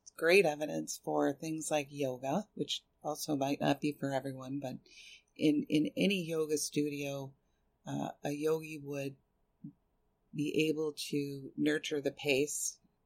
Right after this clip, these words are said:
that you're at. So, uh, yoga is an excellent mind-body connection. Um, I think walking,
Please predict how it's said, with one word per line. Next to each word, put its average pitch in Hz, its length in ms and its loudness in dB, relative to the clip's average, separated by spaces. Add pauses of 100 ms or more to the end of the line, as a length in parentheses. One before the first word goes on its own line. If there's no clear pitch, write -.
(380)
that 131 120 0
you're 139 200 2
at. 147 280 4 (560)
So, 147 280 2
uh, 139 100 4 (400)
yoga 156 580 2
is 147 140 6
an 139 240 4
excellent 147 720 -2 (880)
mind-body 143 560 4
connection. 131 640 -4 (480)
Um, 131 420 -4 (200)
I 160 60 2
think 143 260 2
walking, 139 640 4